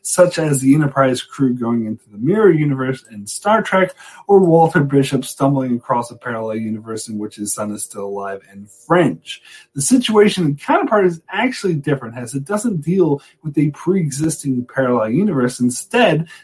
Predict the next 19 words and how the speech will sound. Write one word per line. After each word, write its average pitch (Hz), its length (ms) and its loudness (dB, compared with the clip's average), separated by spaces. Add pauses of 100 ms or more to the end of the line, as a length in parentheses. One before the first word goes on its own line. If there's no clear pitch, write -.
describes 220 600 2
the 175 200 -4
situation 151 640 0
during 165 320 0
the 143 60 -4
Cold 151 420 -2
War 135 240 2
in 120 100 2
the 107 140 -2 (100)
eighties, 160 400 2 (220)
where 135 160 2
an 123 80 2
experiment 180 720 0
calls, 214 540 0 (320)
uh, 156 180 0
the 156 200 2
world 135 480 4
to 127 120 -4
be 117 220 -4